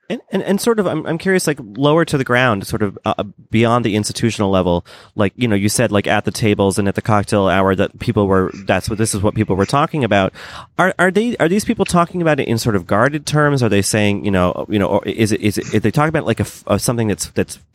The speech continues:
not far away necessarily, but, but not sort of in their, their own backyard, so to speak? Like, uh,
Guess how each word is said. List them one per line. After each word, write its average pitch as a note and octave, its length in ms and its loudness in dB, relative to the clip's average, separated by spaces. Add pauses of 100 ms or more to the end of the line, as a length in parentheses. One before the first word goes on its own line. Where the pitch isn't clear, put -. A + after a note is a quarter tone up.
(360)
not A#2 180 -4
far A2+ 220 2
away A2+ 260 4
necessarily, G2 500 0
but, F2 220 -4
but G#2 100 0
not G#2 220 0
sort G2+ 140 0
of G2 100 0
in G#2 180 0
their, F#2+ 240 2
their F#2+ 220 2
own F2+ 440 0
backyard, G#2 580 0
so G#2+ 100 -2
to F#2 80 0
speak? - 240 -4
Like, F#2 180 -2 (360)
uh, F2+ 100 -6